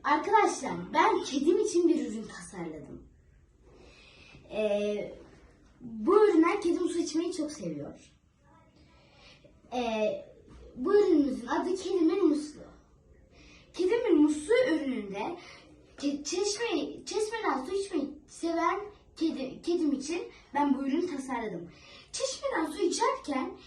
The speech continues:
çeşmenin akıttığı su miktarı kedinin çıktığı su miktarından fazla oluyor. Ve bu da su, su israfına yol açıyor.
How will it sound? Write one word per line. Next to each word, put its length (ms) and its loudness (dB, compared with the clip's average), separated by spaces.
çeşmenin 520 -2
akıttığı 580 2
su 200 -4
miktarı 600 -2
kedinin 380 0
çıktığı 320 -4
su 140 -6
miktarından 640 2
fazla 300 -2
oluyor. 420 -6
Ve 40 -8
bu 40 -2
da 140 -2
su, 120 -20
su 180 -2
israfına 800 0
yol 200 2
açıyor. 380 -8